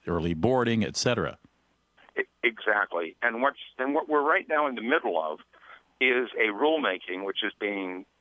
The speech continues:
Speaker 2: uh, carried out by the Department of Transportation, where they have, uh, proposed that the airlines, at least for the beginning, release the, uh, prices for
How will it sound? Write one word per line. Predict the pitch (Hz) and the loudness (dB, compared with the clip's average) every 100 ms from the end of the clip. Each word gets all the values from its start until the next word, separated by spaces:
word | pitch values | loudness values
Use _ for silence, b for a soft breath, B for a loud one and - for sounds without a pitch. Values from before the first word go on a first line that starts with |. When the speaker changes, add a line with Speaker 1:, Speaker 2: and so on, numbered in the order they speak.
| - | -2
Speaker 2:
uh, | 104 95 | -2 0
carried | 117 107 95 | 0 2 2
out | 101 101 - | 0 0 0
by | 101 98 | 2 2
the | 92 - | -2 -10
Department | - 101 - 90 | -2 -2 0 -8
of | - | -4
Transportation, | 101 95 - - 165 156 - 90 92 _ B B B B B _ _ _ | -2 -2 -6 -10 -6 -4 -2 -4 -6 _ B B B B B _ _ _
where | 123 143 139 135 131 - - | 2 4 4 2 0 -10 -20
they | 117 135 156 165 - - - | 0 2 4 2 -2 -12 -4
have, | 131 - - _ _ _ _ _ | -4 -4 -14 _ _ _ _ _
uh, | 117 110 104 - | 2 2 0 -4
proposed | 113 - 170 160 135 117 - - B B _ | -8 -2 2 4 4 0 -6 -16 B B _
that | 131 - | -2 -2
the | 117 | 0
airlines, | 123 147 139 127 117 - | 2 2 2 0 -2 -2
at | 117 117 - | -2 -2 -4
least | 135 190 185 - | -2 -2 -4 -6
for | - | -4
the | 127 | -2
beginning, | 117 107 160 110 95 113 _ _ | -2 0 2 2 -2 -8 _ _
release | 104 113 113 160 - - _ | -2 0 0 -2 -6 -12 _
the, | 110 117 104 101 B B B _ _ - | -4 -2 -2 -4 B B B _ _ -2
uh, | 107 101 - _ _ - | 0 0 -4 _ _ -10
prices | - 147 147 143 135 - - | 0 0 0 -6 -6 -10 -6
for | 113 101 | 0 0